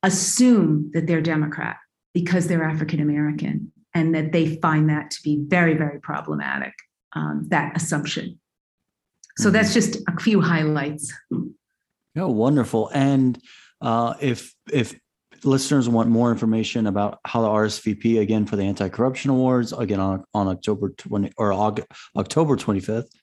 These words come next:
Speaker 2: excuse me, um, where can they go online to get more information and to register?
Speaker 1: They can go to our landing page, W W W dot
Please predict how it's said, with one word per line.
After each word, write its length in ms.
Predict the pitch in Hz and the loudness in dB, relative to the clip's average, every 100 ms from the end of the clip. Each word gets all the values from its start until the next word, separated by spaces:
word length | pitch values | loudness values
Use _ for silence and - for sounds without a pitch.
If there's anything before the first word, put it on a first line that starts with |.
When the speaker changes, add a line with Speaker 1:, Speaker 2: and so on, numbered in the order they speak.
| _ | _
Speaker 2:
excuse 380 | - - 101 101 | -16 -6 -4 -2
me, 160 | - - - - - | -2 -4 -12 -14 -2
um, 580 | 120 117 117 113 107 113 - | 0 4 4 4 2 0 0
where 180 | 120 | 0
can 160 | 131 135 | 4 4
they 120 | 120 | 4
go 280 | 110 117 110 | 2 2 2
online 680 | 113 110 107 110 113 113 113 | 0 0 0 0 0 0 -2
to 500 | - 107 104 101 98 - | -4 -2 0 0 -4 -2
get 100 | 123 | 2
more 220 | 117 120 | 4 4
information 720 | 127 - 127 123 123 131 120 123 | 2 2 2 2 0 0 0 0
and 320 | 120 107 107 | 0 -2 -2
to 160 | 113 | -2
register? 560 | 113 120 120 - 95 104 - _ _ _ _ _ _ _ _ _ _ - | -2 -2 -4 -8 -8 -10 -16 _ _ _ _ _ _ _ _ _ _ 2
Speaker 1:
They 200 | 226 240 | 4 4
can 260 | 269 226 | 4 4
go 380 | - 196 208 208 | 6 4 4 2
to 380 | 208 - 190 190 | -2 0 0 2
our 180 | 165 151 | 0 2
landing 480 | 180 226 196 151 | 2 4 2 0
page, 500 | 160 143 196 269 - - - _ - | 0 -2 -4 -6 -10 -14 -20 _ 0
W 320 | 185 185 220 | 2 4 4
W 360 | 202 190 190 185 | 6 4 4 4
W 460 | 180 160 160 160 160 | 2 2 2 0 -2
dot 480 | 165 151 147 147 | 0 2 2 -2